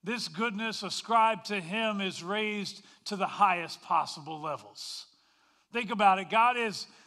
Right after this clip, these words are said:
the original definition of good. He is good in and of himself. For us, goodness is an added quality, but it comes naturally for him. God is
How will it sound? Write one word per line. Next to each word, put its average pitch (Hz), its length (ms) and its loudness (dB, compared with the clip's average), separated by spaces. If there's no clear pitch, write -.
the 214 160 0
original 233 560 -2
definition 240 760 -2
of 180 180 -4
good. 196 300 -2
He 185 160 -8
is 165 100 -8
good 214 400 -2
in 214 220 -6
and 214 100 -4
of 196 140 4
himself. - 840 -6
For 196 160 -2
us, - 540 2
goodness 196 440 -4
is 175 140 -6
an 185 160 -12
added 165 300 -4
quality, 107 420 -8
but 170 80 -16
it 170 100 -14
comes 165 280 -8
naturally 151 560 -12
for 120 200 -18
him. 113 200 -20
God 190 300 4
is 170 360 -8